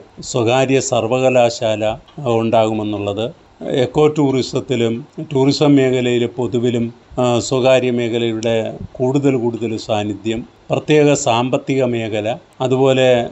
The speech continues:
സീനിയർ സിറ്റിസൺസിന് വേണ്ടിയിട്ടുള്ള കെയർ സെൻ്ററിൽ സ്വകാര്യ പങ്കാളിത്തം, ഇങ്ങനെ പല മേഖലകളിലും നോക്കിയാൽ സ്വകാര്യ പങ്കാളിത്തം കാണാൻ കഴിയും. ഇതൊരു നല്ല തിരിച്ചറിവായിട്ട് വേണം കാണേണ്ടത്. അത് നിയന്ത്രണ വിധേയമായിരിക്കണമെന്ന് മാത്രം.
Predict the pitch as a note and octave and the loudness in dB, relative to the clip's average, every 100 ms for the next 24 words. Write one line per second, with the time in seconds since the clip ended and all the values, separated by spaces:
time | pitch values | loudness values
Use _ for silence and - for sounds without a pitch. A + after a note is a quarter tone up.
0 | - - - C#3+ D3 D3 C#3+ C#3 D3 A#2+ | -12 -18 -4 2 4 4 2 -2 -2 -2
1 | C#3+ A#2+ - B2 B2 A#2 A#2 A#2+ A#2 A#2 | -2 -4 -2 -2 0 -2 0 -2 -2 -4
2 | A#2 A#2 A2+ B2+ A#2+ B2+ C3 C#3 A#2+ A#2 | -2 -2 -2 -4 0 0 0 -2 -4 -2
3 | A2+ A2 A2 A2 - _ _ _ - - | -6 -6 -6 -8 -12 _ _ _ -14 -6
4 | B2 A#2+ A#2 A2+ G#2 G#2 A2 G#2+ - A#2 | 0 2 2 0 -2 0 0 0 -4 -6
5 | - - - D3 D#3 C#3+ D3+ F3+ D#3 D#3 | -6 -6 0 2 2 2 4 2 2 2
6 | D#3 D#3 D3+ D3 A2+ C3 - C#3 G2+ A2 | 2 0 0 -2 -2 -2 0 0 0 -2
7 | A2+ - - C#3 A2 B2+ C#3 B2+ A2+ A2+ | -12 -16 -6 -4 0 0 2 -2 -2 -2
8 | A2 - A2 G#2+ G2+ G2+ F#2+ F2+ - _ | -4 -6 -6 -6 -6 -8 -10 -14 -14 _
9 | C3 B2+ C3+ C#3 C#3+ D3 D3 C#3+ E3 D#3+ | -2 0 2 4 2 2 0 0 2 2
10 | D#3 D#3 D3+ C#3+ C3+ C3+ A#2 - - A#2+ | 4 2 2 -2 -2 -4 -8 -16 -8 -2
11 | A2+ A#2 G#2+ F#2+ F2+ - - - B2+ B2+ | 0 0 -2 -4 -8 -14 -18 -4 -2 0
12 | B2+ C3 C#3 D3+ D#3 D3+ C#3+ D3+ D3+ D3 | 2 2 2 2 2 2 2 2 0 0
13 | C#3+ C#3 C#3 C3+ B2+ A#2+ G#2+ G2 - | 0 0 -2 -2 -2 -2 -4 -6 -8